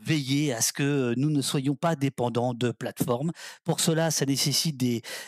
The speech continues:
euh, des développements technologiques, et l'aide du Fonds pour la presse libre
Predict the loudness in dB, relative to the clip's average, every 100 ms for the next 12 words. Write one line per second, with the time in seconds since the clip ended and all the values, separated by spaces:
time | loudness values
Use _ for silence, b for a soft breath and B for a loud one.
0 | -2 0 0 0 0 -2 -4 -6 -2 -2
1 | -4 _ -2 0 0 2 0 0 -2 0
2 | 2 2 0 -2 B B _ 0 2 2
3 | 2 0 0 0 0 0 0 0 0 0
4 | 2 0